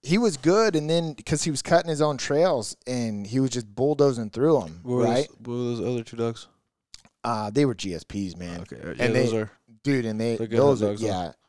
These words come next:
Speaker 1: yeah, and they're trial dogs. The guy that ran 'em, he's, like, a trial guy, and,
Speaker 2: Yeah.
Speaker 1: and I, I told my family out there, like, I've hunted over a lot of dogs. Like, it's no joke, like, n-, or it's no secret. I cut my teeth on bird hunting out here. Like, I'm a way better bird hunter and duck hunter,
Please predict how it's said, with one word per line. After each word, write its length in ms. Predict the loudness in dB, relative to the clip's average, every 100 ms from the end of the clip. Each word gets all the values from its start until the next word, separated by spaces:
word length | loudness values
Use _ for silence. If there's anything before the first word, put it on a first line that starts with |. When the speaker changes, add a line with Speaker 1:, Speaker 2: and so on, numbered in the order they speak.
| -20
Speaker 1:
yeah, 80 | -10
and 100 | -4
they're 100 | -2
trial 460 | -2 0 0 0 -2
dogs. 320 | -4 -4 -6
The 80 | -4
guy 200 | -2 -2
that 140 | -2
ran 280 | -6 -8 -8
'em, 120 | -8
he's, 160 | -10 -8
like, 160 | -8
a 40 | -10
trial 380 | -8 -6 -6 -6
guy, 320 | -8 -6 -8
and, 180 | -6 -2
Speaker 2:
Yeah. 160 | -2
Speaker 1:
and 200 | -2 -8 -4
I, 240 | 0 0 0
I 80 | -2
told 180 | 0 -2
my 120 | -2
family 340 | -6 -6 -6
out 100 | -6
there, 120 | -4
like, 180 | -4 0
I've 100 | 0
hunted 220 | 0 -2 -4
over 160 | -6
a 40 | -6
lot 280 | -4 -4 -4
of 60 |
dogs. 340 | -8 -14 -16 -20 -20 -20 -8
Like, 140 | -2 -2
it's 160 | 0
no 160 | 2 4
joke, 380 | 4 2 2 -2
like, 140 | -4
n-, 80 | -2 2
or 140 | 2
it's 160 | 2 2
no 160 | 2
secret. 520 | 4 0 0 0 0 -4 -20 -14
I 60 | -2
cut 240 | 4 4
my 100 | 2
teeth 260 | 0 0 0
on 140 | 0
bird 220 | 2 2
hunting 300 | 2 -4 -8 -2
out 220 | 0 0
here. 360 | 0 0 0 -2 _ _ _
Like, 400 | 2 2 -2 -8 -12 -14 -6
I'm 120 | 0
a 60 | 4
way 220 | 6 8
better 300 | 8 8 6
bird 280 | 6 6 6
hunter 340 | 4 2 0
and 100 | 0
duck 240 | 2 2 2
hunter, 380 | 2 2 0